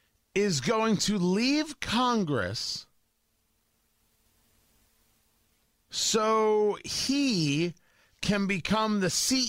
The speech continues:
E O of Trump's media company.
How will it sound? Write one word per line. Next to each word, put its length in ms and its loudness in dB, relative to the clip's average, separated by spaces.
E 180 2
O 600 2
of 500 4
Trump's 680 0
media 380 6
company. 460 0